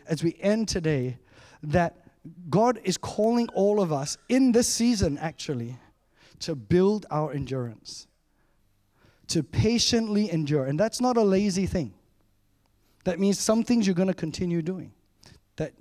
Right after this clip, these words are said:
that you find like, "Oh, this is hard, this is a little bit of a chore." You're gonna be faithfully doing it, like reading your Bible, like spending time with God. Um, they're gonna be t-, you're gonna have to be active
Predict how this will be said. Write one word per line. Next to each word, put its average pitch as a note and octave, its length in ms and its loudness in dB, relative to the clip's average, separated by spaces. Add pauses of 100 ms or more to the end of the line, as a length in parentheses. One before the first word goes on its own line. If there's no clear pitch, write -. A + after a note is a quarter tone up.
(100)
that D#3 240 -2
you D3 140 -2
find D#3+ 300 -2
like, D3+ 180 -6
"Oh, D#3+ 160 -2
this D#3+ 160 0
is D3 100 -6
hard, D3 300 -4
this D3 140 -6
is C3+ 100 -6
a C#3+ 60 -2
little D3 140 -6
bit D3+ 140 -2
of C#3 80 -4
a C#3 60 -8
chore." C3+ 380 -6 (380)
You're C#3+ 120 -4
gonna D#3 120 0
be C#3 100 -4
faithfully D#3 560 -4
doing B2 320 -4
it, - 240 -8 (500)
like C#3 180 -4
reading D3 240 0
your B2+ 100 -6
Bible, A#2 380 -12 (800)
like D#3 100 -6
spending D3 260 -2
time C#3 320 -4
with B2+ 160 -8
God. A#2+ 220 -12 (2250)
Um, C#3 260 0 (200)
they're E3 140 4
gonna G#3+ 240 2
be G3 140 4
t-, - 220 -2
you're E3+ 260 4
gonna A3 240 4
have A3 360 0
to C3 300 -2 (460)
be F#3 240 0
active - 640 -6